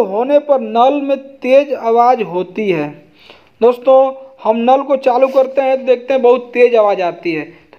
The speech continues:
क्यों आती है, देखते हैं। ऑप्शन ए आपका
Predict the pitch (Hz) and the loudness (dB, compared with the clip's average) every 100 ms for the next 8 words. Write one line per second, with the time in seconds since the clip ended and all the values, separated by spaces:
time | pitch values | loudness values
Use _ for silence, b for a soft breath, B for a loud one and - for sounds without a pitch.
0 | - 247 247 240 240 269 247 254 254 - | 0 2 2 0 0 0 0 -2 -8 -10
1 | - 214 214 262 247 240 - 262 - - | -2 0 2 2 2 0 -2 -4 -4 0
2 | 254 254 247 240 233 226 | 4 4 2 0 0 0